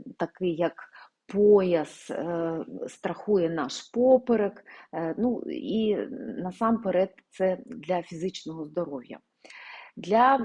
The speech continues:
е, м'язів в нас буде сьогодні, е, напруження, і для м'язів в нас буде сьогодні витяжіння. Для напруження ми використаємо дуже прості трі-, три вправи, е, з акцентом на, е, пряму м'язу живота,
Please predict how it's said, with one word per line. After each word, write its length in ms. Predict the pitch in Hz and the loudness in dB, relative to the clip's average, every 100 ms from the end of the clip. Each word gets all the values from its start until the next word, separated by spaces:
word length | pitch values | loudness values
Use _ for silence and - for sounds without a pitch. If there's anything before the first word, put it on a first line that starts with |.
| - _ | -6 _
е, 180 | - - | -14 -10
м'язів 680 | - 190 202 220 175 160 156 | -4 -2 2 4 4 0 -6
в 20 | |
нас 260 | 190 175 165 | -4 -2 -4
буде 280 | 170 170 156 | -6 -4 -4
сьогодні, 600 | - 170 170 156 147 - | -6 -2 -2 -2 -6 -6
е, 340 | - 170 160 156 | -8 -6 -6 -4
напруження, 840 | 180 185 175 147 151 190 226 285 - | -6 -6 -10 -10 -10 -6 -6 -6 -6
і 120 | 247 | -6
для 180 | 226 196 | -2 -2
м'язів 440 | 170 196 226 220 175 | -2 -2 -2 -4 -6
в 20 | |
нас 320 | 180 214 202 | -6 -6 -6
буде 280 | 175 196 185 | -8 -8 -8
сьогодні 420 | - 165 196 175 | -14 -10 -10 -10
витяжіння. 800 | 156 185 185 165 160 151 143 131 _ _ _ - - - _ | -12 -10 -8 -8 -10 -8 -8 -10 _ _ _ -20 -20 -20 _
Для 460 | - 160 220 269 - | -10 2 6 6 4
напруження 720 | 190 202 220 202 170 160 156 | -4 -4 -2 -2 -2 -6 -6
ми 140 | 175 | -4
використаємо 840 | 202 233 208 180 175 - 175 165 | -4 -2 -2 -4 -6 -6 -6 -4
дуже 320 | 165 220 185 | -4 -4 -4
прості 460 | 170 165 175 _ 175 - | -6 -6 -8 _ -6 -4
трі-, 300 | 202 190 - _ | -2 -2 -4 _
три 160 | 208 196 | -2 -2
вправи, 680 | - - 170 143 135 226 269 _ - - - - | -2 -4 -2 -2 -2 -8 -8 _ -20 -20 -20 -10
е, 260 | 165 170 170 | -4 -2 -2
з 20 | |
акцентом 760 | 180 185 - 220 170 156 151 160 | -4 -6 -2 0 0 -4 -6 -4
на, 440 | 185 190 165 - 147 | -2 -2 -2 -2 -4
е, 60 | 160 - | -4 -4
пряму 360 | 190 185 160 | -4 -2 -4
м'язу 400 | 147 170 190 220 | -2 -2 -2 -4
живота, 520 | 220 226 240 262 269 | -4 -6 -4 -2 -2